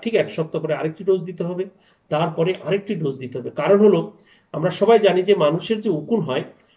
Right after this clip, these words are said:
সেই একই রকম ক্যারেক্টার। যে এই উকুনের আপনার যখন এই আরগুলাসের যে ডিম থাকে, এই ডিম থেকে তিন দিন পরে বাচ্চা ফোটে। তো আমরা যদি এই মেডিসিনগুলো প্রয়োগ করি, তাহলে আরগুলাস যেটা অ্যাডাল্ট, যেটা পূর্ণাঙ্গ, সেটা মারা যায়,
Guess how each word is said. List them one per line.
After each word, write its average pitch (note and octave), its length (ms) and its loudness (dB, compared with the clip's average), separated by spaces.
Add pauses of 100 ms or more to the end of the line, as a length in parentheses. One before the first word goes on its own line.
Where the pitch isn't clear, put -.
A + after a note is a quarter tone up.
সেই A3+ 200 4
একই G3 220 6
রকম G#3 360 4
ক্যারেক্টার। F3+ 520 -2
যে F3+ 100 -10
এই F3 200 0
উকুনের F3+ 460 -4 (400)
আপনার D#3+ 300 -2
যখন E3+ 360 -2
এই D3+ 280 -4
আরগুলাসের D#3+ 640 -4
যে D3 140 -4 (240)
ডিম D#3+ 260 -2
থাকে, C#3+ 340 -10 (400)
এই D3+ 120 -4
ডিম G3 280 -2
থেকে F#3 220 -4
তিন D#3 300 0
দিন F3 200 -4
পরে D3+ 240 0
বাচ্চা C3 320 -6
ফোটে। - 220 -12 (400)
তো D3 60 -6
আমরা D#3+ 280 2
যদি F#3+ 240 2
এই G3 140 2
মেডিসিনগুলো F3+ 560 0
প্রয়োগ D#3+ 300 0
করি, D#3 220 -4 (320)
তাহলে D3+ 140 -4
আরগুলাস E3+ 460 4
যেটা F#3+ 160 2
অ্যাডাল্ট, D#3 440 2 (320)
যেটা D3+ 140 -4
পূর্ণাঙ্গ, E3+ 400 2
সেটা D#3+ 240 -4
মারা C#3+ 220 0
যায়, A2+ 160 -10